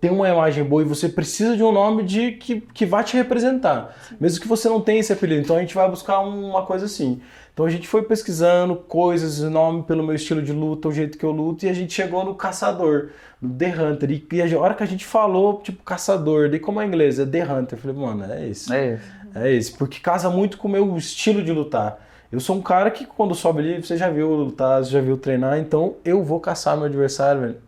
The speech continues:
Speaker 1: até eu conseguir. Entende? Então eu sou um cara muito frio, calculista, eu não
Speaker 3: Legal.
Speaker 1: desperdiço golpes,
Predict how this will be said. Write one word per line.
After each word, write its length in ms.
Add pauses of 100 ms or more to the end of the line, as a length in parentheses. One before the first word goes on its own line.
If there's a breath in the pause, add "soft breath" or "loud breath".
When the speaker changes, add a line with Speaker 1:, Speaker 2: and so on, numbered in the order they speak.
Speaker 1:
até 440
eu 100
conseguir. 580 (400 loud breath)
Entende? 340
Então 160
eu 60
sou 160
um 40
cara 200
muito 320
frio, 460 (180)
calculista, 800
eu 100
não 120
Speaker 3:
Legal. 160
Speaker 1:
desperdiço 800
golpes, 540